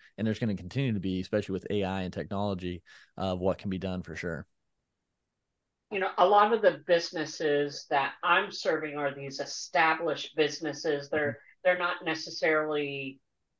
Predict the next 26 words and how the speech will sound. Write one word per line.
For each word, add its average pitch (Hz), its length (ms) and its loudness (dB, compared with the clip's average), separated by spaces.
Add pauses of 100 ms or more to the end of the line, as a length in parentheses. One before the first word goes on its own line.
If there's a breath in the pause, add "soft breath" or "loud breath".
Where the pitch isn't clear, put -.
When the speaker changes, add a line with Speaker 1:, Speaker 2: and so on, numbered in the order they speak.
(180)
Speaker 2:
uh, 139 480 4
you 156 80 -2
know, 135 260 0
a, 143 260 -2
a 143 140 -6 (100)
coaching 147 760 -2
business. 143 680 -4
They're, 135 340 2 (320)
you 147 80 -8
know, 143 100 2
I'm 143 160 0
working 156 360 -2
with 143 220 -4
one 160 220 -2
business 147 540 -4
that, 139 320 4
that 139 340 0 (300)
manufactures, 147 1120 0
you 151 100 -6
know, 139 120 -4
they 139 180 0
engineer 147 500 -4
and, 135 220 -2
and 143 160 -8
manufacture 143 840 -6
seeds. 151 720 -4